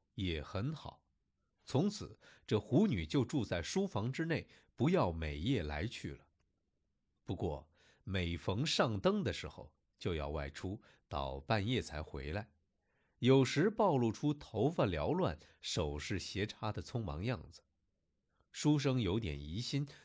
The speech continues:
但又不能肯定。渐渐啊，这狐女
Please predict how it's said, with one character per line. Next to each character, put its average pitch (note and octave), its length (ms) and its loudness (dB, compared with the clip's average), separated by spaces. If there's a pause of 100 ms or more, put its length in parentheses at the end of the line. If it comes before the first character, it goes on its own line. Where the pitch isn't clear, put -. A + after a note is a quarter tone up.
(140)
但 F#2 160 -2
又 E2+ 100 -2
不 F2+ 140 -4
能 F#2+ 180 -2
肯 C2+ 320 -10
定。 B2 240 -6 (760)
渐 D3+ 280 6
渐 G#2+ 240 4
啊， D#2 240 -6 (560)
这 C3 200 6
狐 A3+ 500 4
女 D#2 420 0